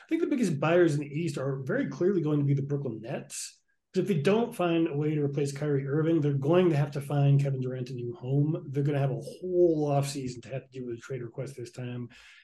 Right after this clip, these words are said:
And if we thought it was ugly last time, which it was, uh, it's gonna be even uglier this time. So they may not succeed, but they're going to try to be the biggest buyers in the East,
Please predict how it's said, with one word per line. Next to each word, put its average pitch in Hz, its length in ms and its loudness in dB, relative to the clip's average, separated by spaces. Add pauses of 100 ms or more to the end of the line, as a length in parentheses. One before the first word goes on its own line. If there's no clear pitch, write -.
And 202 320 4
if - 160 -2
we 202 120 0
thought 294 220 4
it 294 40 6
was 233 120 0
ugly 233 320 0
last 196 440 -2
time, 208 280 2
which 170 160 2
it 127 80 -4
was, 139 560 2 (140)
uh, 147 260 -4
it's 151 100 -10
gonna 202 140 2
be 190 80 6
even 165 260 2
uglier 143 520 0
this 139 280 -2
time. 175 480 0
So 139 460 2 (460)
they 214 160 6
may 285 120 6
not 254 220 0
succeed, 147 720 0
but 139 160 -2
they're 185 240 4
going 180 380 4
to 143 200 -2
try 269 380 -6
to - 180 -2
be 131 320 -2
the 127 100 -6
biggest 131 280 -4
buyers 123 320 -6
in 117 60 -12
the 127 200 -14
East, - 260 -14